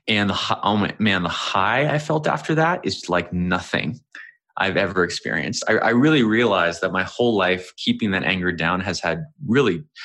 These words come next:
all sorts of consequences, consequences in relationships, in business, in my, um,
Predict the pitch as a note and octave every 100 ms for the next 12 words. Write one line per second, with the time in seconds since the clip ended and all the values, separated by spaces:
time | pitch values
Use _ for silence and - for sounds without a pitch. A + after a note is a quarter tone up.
0 | - - - - _ - G#2+ A2 A2 F#2+
1 | F2 E2+ D#2 - - - - - - -
2 | - A#2 A#2 A#2 A2 G2+ F#2 E2+ E2+ F2+
3 | B2+ A2+ G#2 G#2 G#2 - E2 D#2+ D#2 F#2+
4 | G#2 G#2 G#2+ - - - - - - -
5 | - F2 F2 F2+ F2+ F2 E2+ E2+ - E2+
6 | D#2+ D2+ - - -